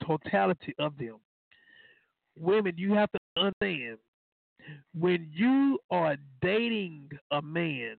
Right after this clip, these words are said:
you have to look at yourself as, is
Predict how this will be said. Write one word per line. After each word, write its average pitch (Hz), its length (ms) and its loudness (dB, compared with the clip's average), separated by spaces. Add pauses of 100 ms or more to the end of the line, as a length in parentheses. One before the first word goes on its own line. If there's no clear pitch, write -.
(1160)
you 208 220 2
have 226 220 2
to 180 60 2
look 185 460 2
at 165 320 -2
yourself 165 580 -2
as, 156 200 -2 (120)
is 151 180 -4